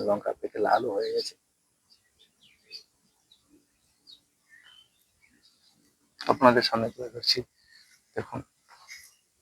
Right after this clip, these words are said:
দেখুন, দেখতে পাচ্ছেন।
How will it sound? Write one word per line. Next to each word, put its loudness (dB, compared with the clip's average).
দেখুন, -8
দেখতে -14
পাচ্ছেন। -10